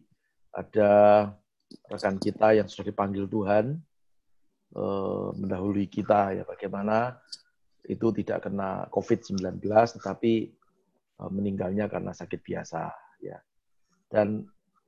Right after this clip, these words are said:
eh, saudara-saudara, perlu kita identifikasi. Kalau, kalau memang itu bukan karena covid, ya, maka,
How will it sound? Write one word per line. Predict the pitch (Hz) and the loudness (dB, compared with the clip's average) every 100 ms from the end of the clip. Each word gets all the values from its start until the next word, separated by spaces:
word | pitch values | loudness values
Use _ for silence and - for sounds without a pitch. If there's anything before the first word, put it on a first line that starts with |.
| - | 2
eh, | 131 131 127 | 8 10 8
saudara-saudara, | 131 123 147 143 | 6 4 4 4
perlu | 127 139 139 | 4 4 4
kita | 131 107 101 107 | 2 6 6 4
identifikasi. | 107 98 101 - 95 87 - 104 92 | 0 -2 -4 -8 -12 -14 -6 -4 -4
Kalau, | - 98 107 107 107 - _ _ | -8 -2 4 4 4 -2 _ _
kalau | 107 110 | 2 2
memang | 107 110 107 107 | 2 2 2 0
itu | 101 107 104 98 _ _ _ _ _ _ _ - _ _ | -2 0 0 -2 _ _ _ _ _ _ _ -20 _ _
bukan | 104 110 101 101 | -2 0 2 2
karena | 104 104 104 90 - _ _ _ | 0 0 -6 -8 -14 _ _ _
covid, | - 113 - 113 113 - | 2 2 6 4 4 0
ya, | 107 107 123 _ _ _ _ _ _ 107 | 0 0 -4 _ _ _ _ _ _ -8
maka, | 101 131 135 151 - | 0 4 6 6 2